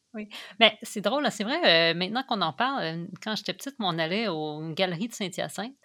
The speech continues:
euh, puis mon père, qui était pas une personne âgée à l'époque,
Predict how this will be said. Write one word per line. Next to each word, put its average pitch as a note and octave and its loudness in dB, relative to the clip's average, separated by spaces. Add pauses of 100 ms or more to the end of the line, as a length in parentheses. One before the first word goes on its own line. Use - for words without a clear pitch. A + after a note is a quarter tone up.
(500)
euh, E3 -8 (140)
puis F#3+ -10
mon E3 -2
père, A3+ 4
qui - -10
était D3 -10
pas B3 0
une A3 -2
personne E3+ -4
âgée D#3 0
à G3+ -4
l'époque, F3+ -6